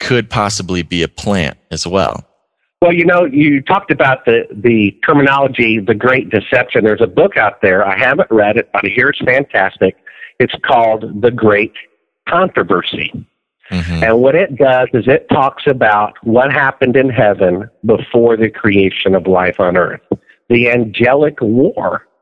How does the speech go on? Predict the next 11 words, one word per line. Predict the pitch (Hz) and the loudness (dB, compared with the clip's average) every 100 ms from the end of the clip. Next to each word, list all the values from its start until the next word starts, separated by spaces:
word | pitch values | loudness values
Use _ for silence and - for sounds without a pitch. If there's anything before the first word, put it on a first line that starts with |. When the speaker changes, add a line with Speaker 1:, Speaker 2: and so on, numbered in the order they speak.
| _ - | _ -2
Speaker 2:
in | 131 131 | 0 2
heaven | 151 202 107 101 113 _ - - | 0 0 -2 -6 -14 _ -20 -4
between | 131 - 135 113 107 | -4 0 2 2 2
Lucifer | 135 - 160 - 165 196 - - | 2 0 -2 0 2 0 -2 -2
and | 107 101 | 0 2
his | 127 139 - - | 0 0 -4 0
followers, | 143 175 123 104 107 | 2 2 2 0 0
which | 107 - | -2 0
were | 117 104 | 2 2
one | 98 101 120 135 139 | 4 2 2 -2 -2
third | 151 208 92 80 | 0 2 0 -4